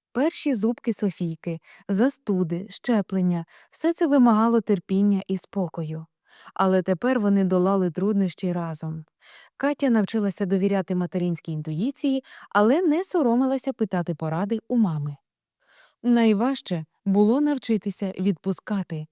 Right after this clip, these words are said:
зізналася якось Олена подрузі. «Зрозуміти, що моя донька вже доросла, що вона має право на власні помилки і рішення.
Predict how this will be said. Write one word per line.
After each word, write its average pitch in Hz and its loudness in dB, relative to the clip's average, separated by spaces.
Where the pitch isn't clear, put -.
зізналася 180 -4
якось 170 -8
Олена 175 -6
подрузі. 160 -6
«Зрозуміти, 226 4
що 220 -2
моя 208 2
донька 208 0
вже 220 2
доросла, 226 0
що 277 0
вона 269 4
має 254 4
право 240 0
на 247 2
власні 240 -2
помилки 190 0
і 226 0
рішення. 170 -4